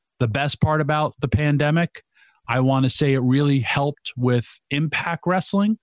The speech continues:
because I always say this, what some people view as waste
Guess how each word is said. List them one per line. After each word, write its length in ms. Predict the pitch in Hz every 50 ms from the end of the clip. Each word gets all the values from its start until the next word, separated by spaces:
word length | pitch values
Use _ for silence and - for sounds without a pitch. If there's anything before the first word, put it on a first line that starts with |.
| _ _ _ _ _ _ _ _
because 340 | - 127 - 143 135 123 -
I 200 | - - 143 175
always 280 | 180 151 127 123 117 -
say 200 | - - 117 113
this, 300 | 110 120 131 139 - -
what 240 | 127 127 - - -
some 300 | - - 156 151 160 156
people 340 | - 165 156 - - 139 135
view 520 | 113 110 127 143 147 139 135 135 135 - - _ _ _ _ _ _ _ _ _
as 840 | 139 131 131 127 120 120 117 113 113 110 104 101 101 - - - - _ _ _ _ _ _ _ _ _ _ _ _ -
waste 640 | 113 110 131 139 139 123 - - - - - -